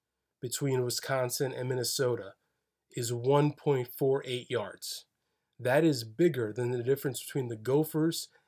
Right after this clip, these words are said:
and Temple, who is ranked a hundred and ninth. This is a real deal Wisconsin defense.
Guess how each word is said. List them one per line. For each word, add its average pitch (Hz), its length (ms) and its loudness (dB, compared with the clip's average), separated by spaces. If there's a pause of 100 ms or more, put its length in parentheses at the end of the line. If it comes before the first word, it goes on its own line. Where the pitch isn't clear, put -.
(200)
and 123 280 -2
Temple, - 680 -2 (1120)
who 143 140 2
is 127 140 0
ranked 135 260 2
a 117 60 0
hundred 131 460 0
and 120 100 0
ninth. - 400 -6 (1000)
This 156 200 2
is 156 120 4
a 139 80 8
real 143 300 6
deal 127 340 0
Wisconsin 117 560 -2
defense. - 600 -8